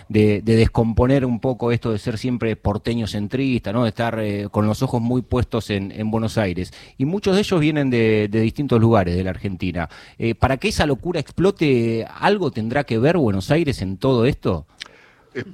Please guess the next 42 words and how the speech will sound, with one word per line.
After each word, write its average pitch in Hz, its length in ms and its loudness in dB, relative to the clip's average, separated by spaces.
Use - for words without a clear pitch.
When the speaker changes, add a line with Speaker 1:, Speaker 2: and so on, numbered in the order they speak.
Speaker 2:
es 156 120 -4
probable, 170 440 2
es - 160 -8
una, 185 300 -4
una 160 640 -6
buena 156 420 -2
reflexión 139 380 -6
que 196 120 -2
yo 135 120 -4
no 143 140 2
lo, 143 180 0
no 143 140 -2
la 156 100 0
había, 117 840 0
no, 120 160 -8
no 127 240 -4
la 143 60 0
había 143 120 -4
pensado 131 440 0
en, 110 160 -6
a-, 110 220 -18
hasta - 220 -8
ahora. 208 220 2
Por 120 140 -2
supuesto, 160 460 -2
por 110 120 -10
supuesto. - 280 -8
Es - 20 -6
decir, 123 340 0
eh, 101 320 -6
el 107 80 -8
mismo, 120 720 -2
eh, 98 500 -6
Garrincha, 151 800 -2
mm, 104 120 -6
era 131 220 0
de 120 80 0
un 120 480 -2
pueblo 135 760 0
muy 180 320 0
pequeño, 156 840 0
eh, 95 1000 -2